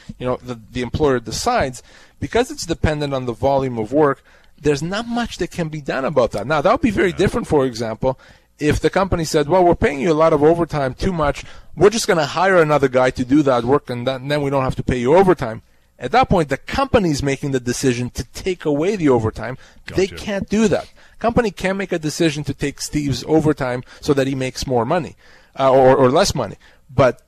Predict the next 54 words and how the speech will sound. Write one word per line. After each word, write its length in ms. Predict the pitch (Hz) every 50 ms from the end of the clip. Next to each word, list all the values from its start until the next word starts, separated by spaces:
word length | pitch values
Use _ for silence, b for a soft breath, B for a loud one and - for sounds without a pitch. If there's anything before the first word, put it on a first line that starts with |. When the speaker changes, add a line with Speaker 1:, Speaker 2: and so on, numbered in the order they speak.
| - -
Speaker 1:
because 500 | - 135 - - - 190 240 254 233 185
now 280 | 160 147 147 156 160
it's 100 | 147 -
a 60 | 143 127
situation 600 | 131 139 - - 135 123 127 135 131 - 156 135
where 160 | 123 120 120
they, 180 | 113 127 135 127
there's 180 | 117 123 113
just 320 | - 131 143 - - - -
no 340 | 131 127 123 127 143 143 131
work, 540 | 120 117 120 143 151 123 139 175 - - -
and 280 | 113 113 117 117 117 104 127
you 100 | 123 120
do 220 | 117 131 151 143
overtime 440 | 139 202 143 147 - - 131 127 123
when 120 | 120 113 110
there 160 | 110 110 127
is 240 | 165 233 226 170 143
work, 300 | 117 110 120 160 - - b b b b b b b 135
then 300 | 127 151 147 143 135 -
it's 240 | - - - - -
not 260 | 147 160 175 180 -
the 120 | - 143 -
company 500 | - - - 285 320 - 240 190 156 139 123
doing 300 | 120 131 120 117 117 120
something, 480 | - 131 117 117 - - 151 175 196 b b b b b b b b
because 300 | 139 135 - 226 233 220
of 80 | 220 196
that, 180 | 185 160 -
there's 160 | - 160 139 135
not 140 | 151 170 185
much 280 | 180 170 170 170 - -
that 120 | 160 -
Steve 320 | - - - 160 156 - -
can 160 | - 143 139
do 160 | 135 139 147
about 280 | 139 131 131 131 127 -
that 180 | 135 120 - -
situation, 560 | 131 123 - 135 135 139 143 131 - 110 104
Speaker 2:
Mm-hmm. 180 | 78 85 107 151
Speaker 1:
even 240 | 175 170 175 160 151
though 200 | 143 143 147 143
he, 340 | - - 147 143 139 135 - B B B B
he 200 | - - 147 151
is 120 | 156 147
obviously 360 | 156 143 143 139 135 - 147 135
gonna 260 | 139 131 127 120 117
have, 340 | 117 135 131 127 123 123 127
uh, 360 | 127 120 120 117 113 110 104
an 160 | - 135 131 139
impact 460 | 147 151 151 - 135 127 123 - -
on 180 | 117 123 120
his, 220 | 120 120 117 110 117
uh, 160 | 117 107 107